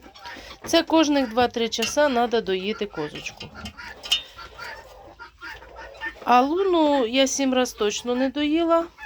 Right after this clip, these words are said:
ну п'ять-шість теж доїла, дві недільки. Вірні-, вірніше, не Луну, а Карамельку. Луна була перша,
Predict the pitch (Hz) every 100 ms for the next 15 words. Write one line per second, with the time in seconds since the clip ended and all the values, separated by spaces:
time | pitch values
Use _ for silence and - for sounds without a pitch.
0 | - 233 247 285 302 294 - 262 262 226
1 | 190 165 175 175 170 175 185 254 233 175
2 | 156 151 - 151 151 - _ - - 214
3 | 240 233 220 214 214 214 220 240 254 247
4 | 247 247 247 247 208 175 160 - - -
5 | - - - 208 - 233 233 196 160 156
6 | 151 160 - - - - - - - -
7 | - 202 190 175 185 185 190 233 254 -
8 | 175